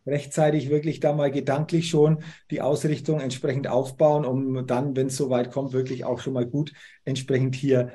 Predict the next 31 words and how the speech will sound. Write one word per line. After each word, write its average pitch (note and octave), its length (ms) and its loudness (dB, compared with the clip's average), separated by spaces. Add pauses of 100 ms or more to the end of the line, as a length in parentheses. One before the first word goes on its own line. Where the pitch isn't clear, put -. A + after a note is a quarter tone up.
(160)
aufgestellt B2 580 0
zu C#3 120 -4
sein. C#3 420 0 (300)
Ähm, C3 640 0 (180)
jetzt - 100 0
haben E3+ 80 6
wir F3+ 80 4
drei D#3+ 200 6
Punkte. G#3+ 380 4
Gibt's - 260 0
noch G#3 100 4
einen G3 100 4
vierten A#3+ 360 2
Punkt? B3+ 400 0
Äh, G3 280 2
dann E3+ 400 -2
können F3+ 160 2
wir F3+ 80 0
gerne E3 220 4
mit F3 160 6
reinnehmen, F3+ 400 4
der E3 120 6
aus E3 100 2
eurer E3 240 4
Sicht E3+ 300 -4
hier F3 140 6
einfach D#3 200 2
auch D3+ 120 2
noch C#3+ 200 2
wichtig D#3 300 0
ist. F#3+ 220 2